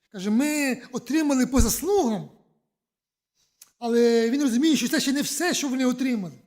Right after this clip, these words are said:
Хоча через декілька годин вони помруть на, на цим, на цих хрестах, але він розуміє, що це ще не все. Що буде ще інший суд, Божий суд, перед яким йому прийдеться явитися. Хоча його тіло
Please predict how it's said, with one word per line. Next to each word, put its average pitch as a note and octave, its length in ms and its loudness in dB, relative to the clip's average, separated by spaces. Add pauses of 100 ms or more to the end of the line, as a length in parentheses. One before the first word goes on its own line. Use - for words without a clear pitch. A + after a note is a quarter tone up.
(960)
Хоча C#4 360 -2
через B3 220 2
декілька B3+ 300 0
годин B3 280 0
вони B3 160 0
помруть B3 340 -4
на, A#3 140 -8
на A#3+ 360 -8
цим, A#3+ 260 -6
на A#3 80 -6
цих C#4+ 160 -8
хрестах, D4+ 440 -12 (400)
але A3 120 -6
він D#4 100 -2
розуміє, D4+ 340 -2
що - 60 -8
це D4+ 100 -4
ще C#4 100 -6
не C#4+ 100 -6
все. C4+ 320 -12 (640)
Що A#3 160 -8
буде D#4 220 0
ще C#4 280 -4 (580)
інший F4+ 340 -2
суд, A3+ 200 -2
Божий C#4+ 360 0
суд, - 320 -8 (360)
перед A3 240 -4
яким B3+ 460 -4
йому C4 220 -2
прийдеться B3+ 500 -6
явитися. C4+ 600 -4 (560)
Хоча E4 320 -4
його C4 180 -2
тіло C#4+ 500 -6